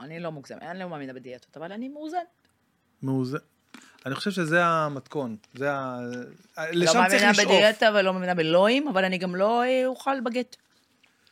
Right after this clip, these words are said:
Speaker 2: לא תרדי על איזה לאפה ככה
Speaker 1: לא.
Speaker 2: ב-, בסופו של
Speaker 1: לא, לא, וגם לא, אני לא יודעת מה אני מכניסה לגוף שלי.
Speaker 2: כן, כי בסופו של דבר, אם אתה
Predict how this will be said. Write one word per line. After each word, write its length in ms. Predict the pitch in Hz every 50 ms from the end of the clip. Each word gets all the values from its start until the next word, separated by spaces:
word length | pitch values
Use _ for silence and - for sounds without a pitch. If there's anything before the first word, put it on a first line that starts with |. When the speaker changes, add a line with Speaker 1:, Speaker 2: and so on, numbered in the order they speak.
| _ _ _ _ _ _ _ _ _ _ _ _ _ _ _ _ _
Speaker 2:
לא 140 | 165 147 170
תרדי 300 | 170 - 180 175 180 185
על 120 | 180 180 180
איזה 180 | 170 175 185
לאפה 240 | 190 190 180 - 190
ככה 260 | - 196 190 185 196
Speaker 1:
לא. 220 | 185 196 233 254 180
Speaker 2:
ב-, 40 | 175 -
בסופו 440 | 180 160 156 - 180 160 - 190
של 180 | 175 - 190 190 - 226 - - -
Speaker 1:
לא, 220 | 247 254 320 - - _ _ _ _ _ _ _ _ _ _ _ _ _ - - - - 202
לא, 180 | 208 254 247 - - -
וגם 320 | 175 180 - 185 185 190
לא, 460 | 196 226 226 - - - 220 220 214 208
אני 120 | 214 226 233 269 285 302 320 320 330 330 339
לא 60 | 349
יודעת 220 | 349 339 381 403 -
מה 80 | 339
אני 80 | 320 285
מכניסה 540 | 240 220 - - 170 156 - 160 160 156 151 147 147 143 143 139
לגוף 240 | 139 151 143 139 -
שלי. 100 | - -
Speaker 2:
כן, 180 | 143 269 254 208 -
כי 80 | - 160
בסופו 360 | 143 135 - 147 - 175 185
של 160 | 190 208 190
דבר, 280 | 165 139 139 143 147 151
אם 100 | 160 160
אתה 920 | 156 156 151 143 135 131 127 123 120 117 117 113 113 113 113 110 110 110